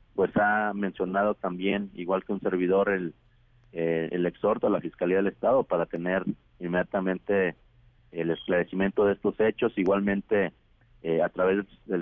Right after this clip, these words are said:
secretario de Gobierno hemos estado en constante comunicación. Hoy mismo estuvo también gente del gobernador, eh, acompañándome a vista-, a visitar a las personas. De alguna manera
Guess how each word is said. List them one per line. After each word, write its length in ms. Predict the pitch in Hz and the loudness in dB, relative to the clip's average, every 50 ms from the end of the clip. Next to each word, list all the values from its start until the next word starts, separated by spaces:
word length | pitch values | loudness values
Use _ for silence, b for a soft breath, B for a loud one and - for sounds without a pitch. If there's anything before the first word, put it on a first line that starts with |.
| 85 | -2
secretario 320 | - - 87 85 - 98 98 | -4 -6 -6 -2 0 2 2
de 60 | 104 | 4
Gobierno 400 | 98 98 - 98 98 107 107 104 | 4 4 4 2 2 0 -2 -2
hemos 200 | 104 107 101 - | -2 -2 -4 -8
estado 380 | 95 - - 95 98 101 104 | -10 -4 -2 0 0 2 0
en 240 | 101 95 90 85 78 | 0 -2 -4 -8 -8
constante 500 | - - 92 87 - - 101 101 - 113 | -6 -4 -4 -4 -2 -4 -4 -2 -2 -2
comunicación. 840 | - - 101 95 90 90 85 - 92 90 - - 101 104 113 117 117 | -2 -2 -2 -2 -2 -4 -2 -2 -2 -2 0 0 0 0 0 0 0
Hoy 180 | - 110 110 113 | 0 0 0 2
mismo 460 | 113 113 120 120 120 123 120 113 101 | 2 0 0 0 0 0 0 0 0
estuvo 280 | 95 - - 104 101 98 | 0 0 0 0 0 0
también 260 | - 98 95 98 95 | 0 -2 -2 -2 -4
gente 260 | - - 101 98 - 107 | -4 -4 -4 0 0 0
del 100 | 98 92 | 0 2
gobernador, 640 | 92 87 85 85 85 87 87 90 92 98 - - _ _ _ _ _ _ _ _ _ _ | 2 2 2 2 0 2 2 4 4 4 2 0 _ _ _ _ _ _ _ _ _ _
eh, 320 | - 85 85 82 80 80 - - | -6 -2 -2 0 0 -2 -2 -2
acompañándome 1120 | 85 - - 90 85 - 87 87 90 95 95 101 101 104 104 101 92 90 85 82 76 69 - | -4 -4 -6 -8 -4 -2 -2 0 0 0 -2 0 0 0 0 0 0 0 -2 -4 -6 -8 -8
a 100 | 78 82 | -6 -4
vista-, 320 | 80 82 - - 90 87 - - | -4 -4 -2 0 0 0 2 2
a 120 | 85 85 80 | 0 0 0
visitar 240 | 80 - - - | -2 -2 0 0
a 40 | 98 | 0
las 140 | 101 98 - | 0 0 -2
personas. 560 | - 87 82 76 - 110 113 120 127 123 113 | -4 -4 -4 -2 0 0 0 2 0 0 0
De 80 | 101 90 | -2 -2
alguna 240 | 90 98 104 110 104 | -2 -2 -2 -2 -2
manera 440 | 101 95 98 101 104 107 107 101 | -2 -2 0 0 0 0 -2 -2